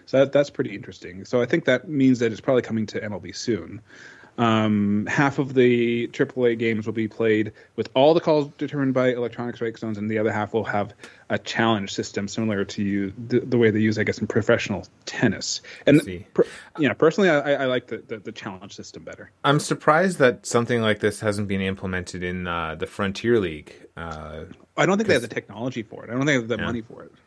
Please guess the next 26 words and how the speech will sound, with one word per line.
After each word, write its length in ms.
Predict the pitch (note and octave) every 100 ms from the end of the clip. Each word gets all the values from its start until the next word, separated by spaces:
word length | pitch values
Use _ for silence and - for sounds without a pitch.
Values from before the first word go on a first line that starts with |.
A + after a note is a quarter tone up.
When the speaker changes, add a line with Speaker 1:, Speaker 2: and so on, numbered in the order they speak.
| _ _
Speaker 1:
Yeah. 180 | A#2+ A2
Speaker 2:
I 140 | E2 D#2+
see. 220 | - E2
Speaker 1:
Um, 340 | C3+ B2+ A#2 A#2
<clears throat> 40 | -
they, 300 | - E3+ E3+
they 180 | E3
did 140 | E3+ A#3+
it 60 |
in 80 | A3
the 100 | E3
Arizona 320 | C#3 C3+ A#2+
Fall 320 | A2 A2 A2 A#2+
League, 220 | C#3+ - - _ _ -
but 140 | E3
I, 80 | F#3+
I, 140 | E3+ F3
I 160 | E3+
really 200 | F#3+ B3
think 200 | G#3 G#3
that, 160 | D#3+ C#3+
uh, 180 | D#3 C3+
the 260 | D#3 C#3+ C3
challenge 460 | - B2 B2+ B2
system 280 | A#2+ - A2
is, 140 | G#2+